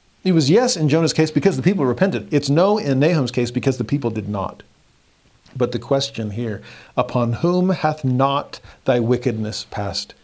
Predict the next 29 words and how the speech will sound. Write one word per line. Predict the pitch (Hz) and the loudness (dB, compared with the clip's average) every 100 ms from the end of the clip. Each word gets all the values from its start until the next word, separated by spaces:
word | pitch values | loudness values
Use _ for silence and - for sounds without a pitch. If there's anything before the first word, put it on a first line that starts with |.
| _ _ | _ _
continually?" | - 107 - 107 98 107 _ _ _ _ _ - - | -12 -10 -8 -10 -12 -16 _ _ _ _ _ -20 -4
Of | 131 135 | -4 -2
course | 233 233 | 0 0
there's | 185 135 | 0 0
no | 131 123 | 2 0
one | 120 120 | -2 -4
to | - | -8
comfort | 110 - 151 135 127 113 - | -8 -2 0 0 -2 -4 -4
you, | 107 - - | -8 -8 -2
no | 139 160 147 | 2 2 2
Nahum | 143 156 185 185 127 127 101 87 82 _ _ _ - | 2 2 2 0 0 -2 -2 -6 -12 _ _ _ -2
in | 165 | 0
your | 143 127 | 2 2
life, | 123 120 110 - - - _ _ _ _ _ _ - - | 2 0 -2 -8 -18 -20 _ _ _ _ _ _ -20 -10
because | 131 165 143 | -4 0 2
you've | 160 | 2
rejected | 143 120 202 208 139 117 | 2 0 -2 0 -2 -2
me, | 117 101 | -4 -4
you've | 143 160 | 0 2
rejected | 151 135 190 190 135 | 2 0 0 0 -2
God, | 135 170 165 95 _ _ _ _ _ _ _ - - | 0 -2 -4 -8 _ _ _ _ _ _ _ -20 -4
and | 170 160 - | 0 0 -2
you | - 147 214 | -4 0 2
have | 196 | 2
attacked | 147 - - 208 220 - - - - _ - | -2 -4 -6 -4 -4 -6 -12 -16 -20 _ -2
everyone | 220 254 254 269 247 240 233 - | 2 2 4 4 4 2 0 0
in | 196 202 | 2 4
your | 180 175 170 170 | 4 2 0 -4
path. | - 110 92 - - | -6 -4 -4 -12 -20